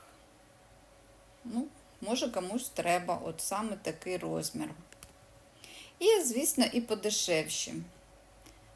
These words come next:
Ось зараз такі на знижки, е, сто десять і сто дев'яносто.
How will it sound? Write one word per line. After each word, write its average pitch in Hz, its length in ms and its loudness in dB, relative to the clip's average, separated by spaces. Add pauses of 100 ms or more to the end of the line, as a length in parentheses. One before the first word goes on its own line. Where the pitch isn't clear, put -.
(120)
Ось 175 240 0
зараз 165 420 4
такі 170 320 0
на 285 180 4
знижки, 240 580 4 (600)
е, 175 120 0
сто 170 260 -2
десять 180 680 0
і 170 220 -2
сто - 260 0
дев'яносто. 165 920 0